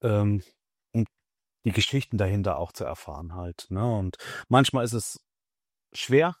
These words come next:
was herauszufinden, manchmal findet man überhaupt nichts heraus und dann gibt's einfach auch, äh, Geschichten,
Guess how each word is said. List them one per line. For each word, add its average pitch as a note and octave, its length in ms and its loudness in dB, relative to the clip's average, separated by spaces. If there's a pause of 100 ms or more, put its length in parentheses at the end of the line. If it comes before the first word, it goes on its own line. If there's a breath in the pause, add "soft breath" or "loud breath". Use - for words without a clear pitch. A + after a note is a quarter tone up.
was B2+ 200 -6
herauszufinden, C3 800 -4
manchmal G2+ 460 -10
findet A2+ 360 -4
man G2+ 340 -2
überhaupt A2+ 440 2
nichts D#3+ 240 2
heraus A2+ 440 2
und F#2+ 240 -8
dann F#2 260 -6 (460 loud breath)
gibt's - 220 -2
einfach G#2+ 300 -4
auch, - 380 -8 (100)
äh, F#2+ 360 -4
Geschichten, - 600 -2